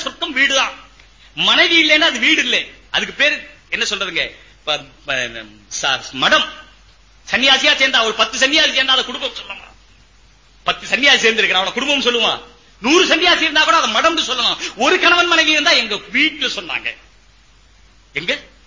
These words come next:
வீடுண்டாலே வீட்டில் இருக்கிறவர் தான், வீட்டில் இருக்கிற அந்த பெண் தான். மனை என்று சொன்னாலே மனைவி, வீட்டிலே என்று சொன்னாலே வீட்டுக்காரி. வீட்டுக்காரி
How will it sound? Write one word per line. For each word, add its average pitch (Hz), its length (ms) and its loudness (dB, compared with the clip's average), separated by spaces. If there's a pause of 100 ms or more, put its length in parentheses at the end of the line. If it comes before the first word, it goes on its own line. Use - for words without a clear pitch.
(140)
வீடுண்டாலே 359 840 4 (320)
வீட்டில் 311 460 2
இருக்கிறவர் 240 500 -2
தான், 247 240 4 (120)
வீட்டில் 226 280 -2
இருக்கிற 196 260 -4
அந்த 175 160 -8
பெண் 190 220 -8
தான். 165 180 -4 (500)
மனை 277 220 6 (100)
என்று 320 220 -4
சொன்னாலே 254 320 2 (240)
மனைவி, 247 400 2 (420)
வீட்டிலே 359 520 4
என்று 254 180 -4
சொன்னாலே 214 360 0 (280)
வீட்டுக்காரி. 165 500 -2 (1900)
வீட்டுக்காரி 240 760 0